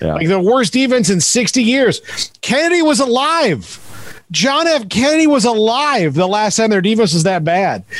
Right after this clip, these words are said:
Speaker 2: So, <laughs> you know.
Speaker 1: Where, where do you start with this, uh, defensive fix, if you will? And I, I guess with the Cowboys, it was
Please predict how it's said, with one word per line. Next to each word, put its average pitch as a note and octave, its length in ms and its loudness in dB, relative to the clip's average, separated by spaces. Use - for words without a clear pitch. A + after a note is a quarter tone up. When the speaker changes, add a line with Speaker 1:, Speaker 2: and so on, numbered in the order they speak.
Speaker 2:
So, G3 520 0
<laughs> - 320 -2
you G#3+ 220 2
know. C#3 140 -2
Speaker 1:
Where, F3 160 -4
where D3+ 240 0
do B3+ 60 4
you G#3+ 100 4
start A#2+ 560 -2
with G#2+ 540 0
this, G2 640 -2
uh, F#2+ 320 -2
defensive C#3+ 760 0
fix, - 460 -4
if F#2+ 140 -2
you F2+ 80 2
will? F2 340 0
And A2+ 220 -2
I, A2+ 180 -2
I A#2 60 0
guess C3 360 -2
with G#2 120 0
the G#2 60 -6
Cowboys, G2 380 0
it G#2 120 0
was F#2 440 0